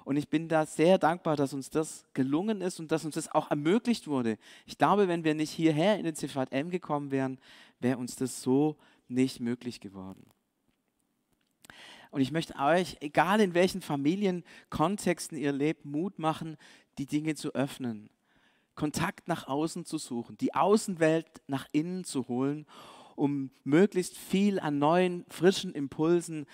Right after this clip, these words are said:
hineinzubekommen in eure Familie. Denn da, wo das geschieht, da ist Luft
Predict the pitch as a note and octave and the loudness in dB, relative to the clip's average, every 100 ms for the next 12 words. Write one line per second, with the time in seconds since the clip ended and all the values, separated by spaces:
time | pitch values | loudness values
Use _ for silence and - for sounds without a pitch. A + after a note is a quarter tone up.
0 | - - B2+ B2+ B2 D#3 E3 D3 C3+ - | -20 -4 0 2 2 0 -4 -6 -6 -4
1 | C3+ C3 C3+ C3+ C#3 - A#2+ B2 A#2+ - | -4 -4 -6 -6 -8 -6 -4 -2 -4 -8
2 | A#2 G#2+ G#2 G2+ F#2+ A2+ C3 D3 F#3 - | -12 -12 -14 -14 -12 -4 2 4 4 0
3 | - - - _ - C3 F#3 A3+ - G3 | -12 -20 -20 _ -2 0 4 2 2 -2
4 | - G3+ F3 F#3 - _ - C#3 D3+ C#3 | -2 0 0 0 -4 _ -8 -6 -4 -6
5 | - - - _ _ - - C#3 G3 - | -8 -12 -16 _ _ -20 -2 6 6 4
6 | - - | -10 -18